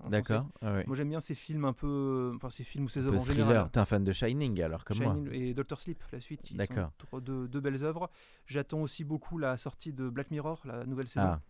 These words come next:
Speaker 2: t'avais beaucoup aimé Black Mirror sur
Speaker 1: J'ai
Speaker 2: la prospective, euh, que ça donnait à la société ?
Speaker 1: C'est ça. Alors, pas la dernière saison. J'ai trouvé qu'elle était un peu en dessous du reste, mais j'ai trouvé Black Mirror une... d'être une... Enfin, le truc de Black Mirror était une très belle, euh,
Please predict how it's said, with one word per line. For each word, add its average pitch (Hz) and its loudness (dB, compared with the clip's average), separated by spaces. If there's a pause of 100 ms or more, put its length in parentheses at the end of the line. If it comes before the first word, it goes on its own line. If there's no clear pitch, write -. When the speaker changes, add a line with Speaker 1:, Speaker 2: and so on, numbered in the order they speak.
(120)
Speaker 2:
t'avais 101 6
beaucoup 95 2
aimé 101 8
Black 98 4
Mirror 104 2
sur - 0
Speaker 1:
J'ai 92 4
Speaker 2:
la 92 6
prospective, 101 0
euh, 87 2
que - -18
ça 92 2
donnait 90 2
à 92 4
la 87 0
société ? - -6
Speaker 1:
C'est - -10
ça. 143 -4
Alors, 143 0
pas 202 0
la 196 2
dernière 170 0
saison. 151 -4
J'ai 131 -4
trouvé - -6
qu'elle 143 -2
était 135 -2
un 135 0
peu 139 -6
en 151 -2
dessous 147 -4
du 135 -4
reste, 165 -2
mais 139 -2
j'ai 127 -4
trouvé 143 -6
Black 131 -6
Mirror 139 -2
une... 127 -2 (100)
d'être 135 -6
une... 135 -8
Enfin, - -4
le 131 -4
truc - -10
de 170 -4
Black 139 -4
Mirror 147 0
était 139 -4
une 131 0
très 139 -6
belle, 135 -4
euh, 117 -8